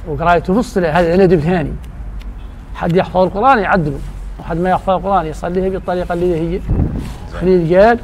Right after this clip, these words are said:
"وسورة تجزئ"، نص خليل.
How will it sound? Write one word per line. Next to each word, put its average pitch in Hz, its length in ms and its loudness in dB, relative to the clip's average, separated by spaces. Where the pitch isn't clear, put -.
"وسورة 190 380 0
تجزئ"، 170 640 2
نص 170 200 -6
خليل. 170 300 -2